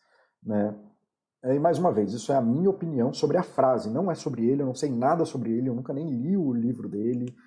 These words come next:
É, enfim, eu vi meia dúzia de coisas disso. Eu sei que essas coisas são indicadores de ansiedade e depressão. Isso eu posso afirmar, porque não tem nada a ver com ele. Tem a ver sobre como que pessoas que marcam esse tipo de coisa num teste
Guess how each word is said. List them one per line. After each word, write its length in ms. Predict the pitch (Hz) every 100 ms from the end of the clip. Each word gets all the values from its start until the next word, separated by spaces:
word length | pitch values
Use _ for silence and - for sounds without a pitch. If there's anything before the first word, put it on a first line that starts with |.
| _ _
É, 640 | 113 117 117 117 110 107 104
enfim, 260 | 139 - 127
eu 80 |
vi 140 | 107 156
meia 180 | 160 156
dúzia 220 | 143 139
de 80 | -
coisas 440 | - 127 123 131
disso. 480 | 104 131 151 151 151
Eu 120 | 151
sei 360 | 156 - 175 190
que 120 | 185
essas 240 | 156 147 -
coisas 280 | 135 135
são 120 | 135 139
indicadores 480 | 131 139 117 120
de 80 | 120
ansiedade 380 | 127 - 117 120
e 60 | 117
depressão. 520 | 117 - - 113 104
Isso 140 | 110
eu 60 | 123
posso 260 | 135 -
afirmar, 580 | 139 - 165 123 113 117 - -
porque 140 | _ 180
não 60 |
tem 140 | 170 160
nada 200 | 131 147
a 20 |
ver 140 | 131
com 280 | 131 170 131
ele. 280 | 107 92 98
Tem 160 | - 104
a 60 |
ver 200 | 95 117
sobre 240 | - 117 120
como 400 | - 147 156 165
que 380 | - 131 131 - _
pessoas 320 | 147 131 143
que 100 | -
marcam 460 | 160 127 151 - 139
esse 140 | 120
tipo 160 | - -
de 80 | 127
coisa 340 | - 113 107
num 140 | 120 151
teste 680 | - 113 120 - - 147